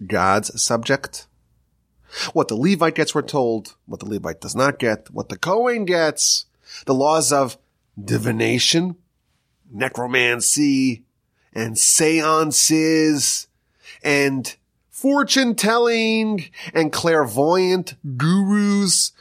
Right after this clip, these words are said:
and sorcerers. And we read about the imperative to be wholesome with God. Don't seek out those gurus. Don't try to find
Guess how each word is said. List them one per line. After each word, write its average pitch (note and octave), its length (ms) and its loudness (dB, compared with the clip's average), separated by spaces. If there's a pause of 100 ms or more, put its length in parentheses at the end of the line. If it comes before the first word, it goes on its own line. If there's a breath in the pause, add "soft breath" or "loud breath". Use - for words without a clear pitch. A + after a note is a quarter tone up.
(100)
and E2+ 140 -10
sorcerers. C3+ 960 0 (500)
And A#2 460 0
we A2+ 100 -4
read A2+ 100 0
about A2 180 0
the G#2 80 -2
imperative B2 640 0
to G#2 100 -8
be G#2+ 80 -4
wholesome C#3 580 0
with B2+ 160 0
God. B2+ 440 2 (1040)
Don't D3+ 320 2
seek D#3+ 220 2
out D3 220 2
those C3 200 2
gurus. B2 760 2 (380 loud breath)
Don't C#3 300 2
try B2+ 360 2
to B2+ 180 -8
find A2+ 580 0